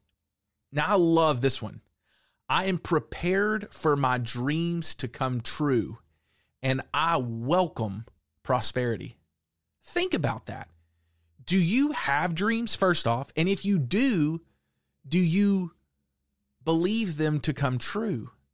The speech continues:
Are you prepared for your dreams to come true? Are you welcoming prosperity into your life? It is an open door. You have now opened the door for prosperity.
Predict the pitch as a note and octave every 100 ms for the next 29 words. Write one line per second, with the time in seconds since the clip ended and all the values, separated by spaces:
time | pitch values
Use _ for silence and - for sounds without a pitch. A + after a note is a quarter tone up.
0 | _ _ _ - D#3 F3+ G#3 - G#3 -
1 | - G#3+ A#3 G#3+ C#3+ D3 D#3 _ _ -
2 | F#3 F#3 F3 D3 G3 G3 F3 D#3 D#3+ D#3+
3 | D3+ G#3 F#3 A#2+ - - - F3+ A3 C4
4 | G#3+ G3+ A3+ G3 D#3+ F3+ F3 C3 A#2 A#2
5 | C3+ C3+ _ _ _ - D3+ C#3+ - -
6 | F#3+ G3 A#2+ A2+ B2+ - _ _ _ _
7 | _ _ F#3+ A3+ A3+ - F3 D#3+ D#3 F#3
8 | D#3+ - - E3+ F#3+ F#3+ - G3+ A3 F3+
9 | D#3 G3+ D#3 E3+ F#3 F#3 F3+ - G#3+ B3
10 | C4 A3+ F3 F3+ F3+ F3+ - - _ -
11 | D#3 E3+ D#3+ - F3 F3 A#2 F#2+ -